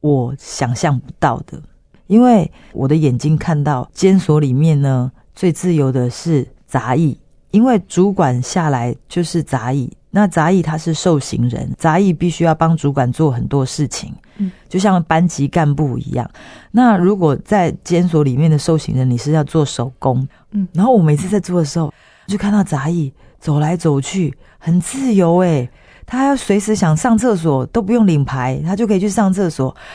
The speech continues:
Speaker 1: 还可以帮主管做很多事情，还可以洗热水澡，还可以抽烟，有福利就对了。
Speaker 2: 嗯。
Speaker 1: 然后那个时候我就跟神祷告，其实我也不会祷告，我就说：“主啊，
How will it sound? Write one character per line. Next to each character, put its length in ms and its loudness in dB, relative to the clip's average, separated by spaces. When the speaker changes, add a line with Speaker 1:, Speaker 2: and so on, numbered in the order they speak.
Speaker 1:
还 120 -4
可 60 2
以 60 2
帮 200 2
主 200 0
管 280 0
做 180 -2
很 140 4
多 180 2
事 260 0
情， 180 2
还 100 2
可 100 0
以 40 4
洗 240 -2
热 200 2
水 240 0
澡， 300 -4
还 180 0
可 60 2
以 60 4
抽 280 0
烟， 380 0
有 120 2
福 260 0
利 160 4
就 140 2
对 260 0
了。 120 -8
Speaker 2:
嗯。 80 -2
Speaker 1:
然 140 2
后 80 4
那 80 6
个 100 2
时 120 -2
候 120 4
我 80 -2
就 120 0
跟 200 2
神 340 0
祷 180 -4
告， 200 0
其 160 -2
实 100 0
我 140 2
也 60 2
不 100 -2
会 80 2
祷 180 -8
告， 180 -2
我 100 -2
就 100 -2
说 320 -2
：“主 180 -2
啊， 320 -2